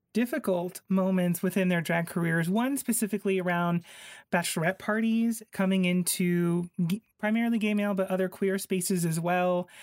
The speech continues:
um, and some of the, the pitfalls and the calamities that are associated with that. Um, and then Boa shares a very deeply personal story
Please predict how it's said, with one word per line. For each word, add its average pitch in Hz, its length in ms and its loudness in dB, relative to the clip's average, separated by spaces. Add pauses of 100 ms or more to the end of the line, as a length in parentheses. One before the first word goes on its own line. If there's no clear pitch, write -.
(300)
um, 170 340 0
and 180 120 0
some 214 160 0
of 190 140 -2
the, 170 320 0
the 170 80 -2
pitfalls 190 480 -2
and 175 80 0
the 165 60 -4
calamities 170 500 2
that 165 80 2
are 160 80 -2
associated 190 560 0
with 190 160 -2
that. 185 300 0 (420)
Um, 196 240 0
and 208 180 0
then 226 140 2
Boa 185 640 -2
shares 208 380 0
a 180 40 0
very 170 520 0
deeply 170 460 0
personal 190 440 -2
story 165 640 0